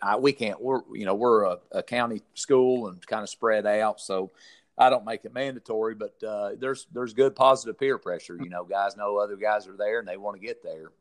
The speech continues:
And, uh, you know, this year, man, we've been running, uh, we've had up over twenty. Um, so it, you know, it's, it's, it's something I think that, uh, will be around for a while, because what we have found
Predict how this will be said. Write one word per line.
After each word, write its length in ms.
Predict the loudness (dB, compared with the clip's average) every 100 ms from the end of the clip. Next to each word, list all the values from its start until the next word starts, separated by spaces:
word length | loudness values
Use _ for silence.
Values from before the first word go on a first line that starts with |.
| _
And, 340 | -14 -14 -6
uh, 300 | -2 0 0 -4 _ -20 _ -8
you 120 | -4
know, 140 | 0 4
this 240 | 2 2
year, 160 | -2 0
man, 200 | -2 0
we've 160 | 0
been 160 | 0 0
running, 480 | 0 0 -4 -6 0
uh, 200 | 2 2
we've 200 | 2 2
had 160 | 4
up 160 | 4 2
over 180 | 0 -2
twenty. 480 | -12 -6 -6 -6 -20 _ _ _ -8
Um, 360 | -4 -4 -6
so 440 | 0 2 2 2 0
it, 160 | -2
you 120 | -2 -4
know, 160 | 0
it's, 260 | 0 -4 -14 _ -20 _
it's, 240 | 0 0
it's 220 | 2 2 6
something 340 | 6 4 2
I 100 | 0
think 260 | 2 -4 -2
that, 280 | -6 -4 -4
uh, 360 | -2 0 -2 -6 -20 -10
will 180 | -6
be 140 | -2 -2
around 280 | 0 -2 -2
for 120 | -2
a 40 |
while, 380 | 4 4 4 2
because 480 | -4 -10 -8 -10 -14 _ _ _ _
what 200 | -2 0
we 100 | -2
have 100 | 0
found 520 | 6 6 6 -2 -8